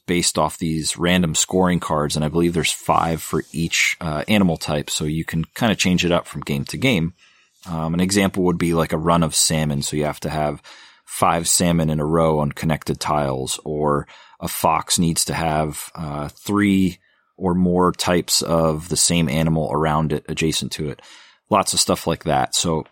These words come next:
a lot of geometrical things to pay attention to, a lot of drafting things to pay attention to.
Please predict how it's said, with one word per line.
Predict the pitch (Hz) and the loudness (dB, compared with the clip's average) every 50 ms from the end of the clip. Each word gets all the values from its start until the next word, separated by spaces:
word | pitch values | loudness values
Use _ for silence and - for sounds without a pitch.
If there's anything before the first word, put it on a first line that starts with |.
| _ _ - | _ _ 0
a | 95 | 4
lot | 104 107 117 123 | 4 4 4 4
of | 120 101 90 | 2 -2 0
geometrical | - 98 101 98 95 95 95 - 107 92 - 104 95 92 92 92 90 | 0 2 4 4 4 4 2 2 -2 -2 2 2 4 4 4 2 0
things | - - 101 95 92 95 90 - | -2 -2 0 2 4 2 2 0
to | - - - | -2 -6 -6
pay | - 104 95 90 | -2 0 0 0
attention | 85 - 101 92 90 - - 95 87 | 0 0 -2 -2 -2 -2 -2 -2 -4
to, | - - 98 92 95 92 85 78 - | -2 0 0 2 2 2 2 0 0
a | - 80 | -2 -2
lot | 82 87 90 90 | 0 0 2 2
of | 85 82 - | 0 0 -2
drafting | - 90 85 85 85 87 - - 101 98 95 95 90 - _ _ _ _ - - _ _ _ - | 0 2 2 2 2 0 0 0 0 2 2 2 2 0 _ _ _ _ -20 -20 _ _ _ -2
things | - 95 92 92 85 - | 0 2 2 2 0 0
to | - 87 | -2 -4
pay | - 101 92 90 | 0 2 2 2
attention | 85 - 87 90 87 - - 87 - | 2 2 0 0 0 0 -2 -2 -2
to. | - - 90 85 85 85 78 80 | 0 2 2 4 4 2 0 -2